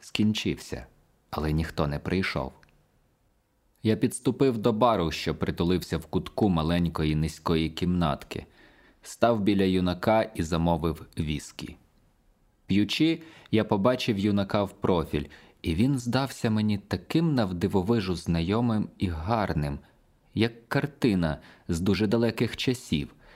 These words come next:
цінна саме завдяки порохові минувшини, яким вона припала. І враз мене пронизав здогад.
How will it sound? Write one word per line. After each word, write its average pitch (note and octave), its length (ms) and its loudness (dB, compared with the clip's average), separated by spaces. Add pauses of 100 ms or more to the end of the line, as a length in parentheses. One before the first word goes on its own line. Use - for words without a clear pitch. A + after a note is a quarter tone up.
(220)
цінна D3+ 440 2
саме G2 360 0
завдяки G2+ 720 -2 (240)
порохові G#2+ 680 0 (100)
минувшини, D#2+ 840 -2 (300)
яким F#2+ 360 0
вона F2+ 280 -2
припала. C2+ 640 -4 (1500)
І G#2 120 0
враз B2+ 320 2
мене B2 280 2
пронизав A#2+ 540 2
здогад. G#2+ 580 0